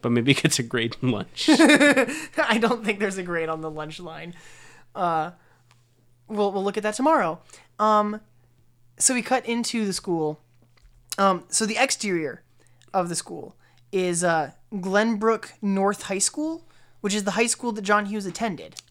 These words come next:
Speaker 1: Oh.
Speaker 2: And then inside the school is called, it's, I swear to God,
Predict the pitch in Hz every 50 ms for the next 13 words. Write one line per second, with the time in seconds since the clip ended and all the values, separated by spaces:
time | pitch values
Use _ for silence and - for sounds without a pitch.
0 | _ - 359 - - - _ _ _ _ _ _ _ _ _ _ _ - - -
1 | - - _ - 226 214 214 208 202 196 - - _ _ - 269 294 320 339 339
2 | - - - 214 190 175 175 170 170 160 - - - 180 165 160 151 147 147 170
3 | - - _ _ _ _ _ _ - 202 190 185 185 185 180 180 175 175 170 -
4 | - - - - - _ _ _ _ _ _ _ _ _ _ _ _ _ - -
5 | - 202 190 190 180 - - 208 190 - - 208 202 185 - - - - 208 202
6 | 208 196 196 165 160 165